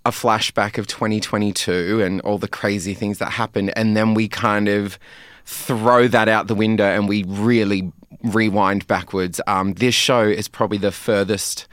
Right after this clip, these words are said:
or the deepest I've kind of looked into my beginnings,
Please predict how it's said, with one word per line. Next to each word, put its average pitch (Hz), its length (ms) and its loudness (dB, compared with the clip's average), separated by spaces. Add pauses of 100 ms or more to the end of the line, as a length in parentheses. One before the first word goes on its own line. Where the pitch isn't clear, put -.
(320)
or 117 120 -2
the 98 100 -2
deepest 98 640 -2
I've 98 220 -4
kind 92 280 -4
of 92 180 -6
looked 92 340 -4
into 95 800 -4
my 92 200 -4
beginnings, 135 1120 2